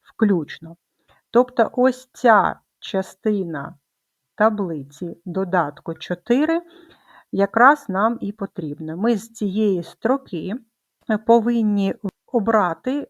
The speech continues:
ту кількість вогнегасників, яка нам і потрібна. Кількість вогнегасників та масу заряду,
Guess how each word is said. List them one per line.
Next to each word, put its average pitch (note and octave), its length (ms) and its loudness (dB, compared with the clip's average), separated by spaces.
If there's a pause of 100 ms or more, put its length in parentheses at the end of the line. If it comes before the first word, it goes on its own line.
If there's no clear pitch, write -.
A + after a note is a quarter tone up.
(140)
ту G#3+ 160 -6
кількість F#3 720 -10
вогнегасників, F#3+ 1000 -4
яка G#3 360 -2
нам G3 400 -6 (100)
і G3+ 80 -6
потрібна. D3 720 -8 (340)
Кількість C#4 540 0
вогнегасників G#3+ 1000 -2 (100)
та A3 140 2
масу A3+ 580 -2
заряду, F3+ 680 -4